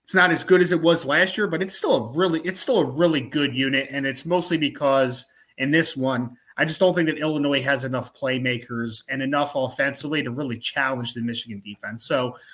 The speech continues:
I ultimately just don't think they're gonna be able to score with Michigan. I think Michigan, Michigan's gonna be able to score a little bit more than they are.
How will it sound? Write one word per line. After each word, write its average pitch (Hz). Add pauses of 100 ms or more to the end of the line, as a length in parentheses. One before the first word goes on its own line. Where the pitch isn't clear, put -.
I 226
ultimately 180
just 135
don't 135
think 131
they're 123
gonna 123
be 123
able 117
to 104
score 135
with 131
Michigan. 135
I 139
think 143
Michigan, 139
Michigan's 135
gonna 135
be 131
able 127
to 123
score 127
a 120
little 143
bit 131
more 139
than 131
they 156
are. 151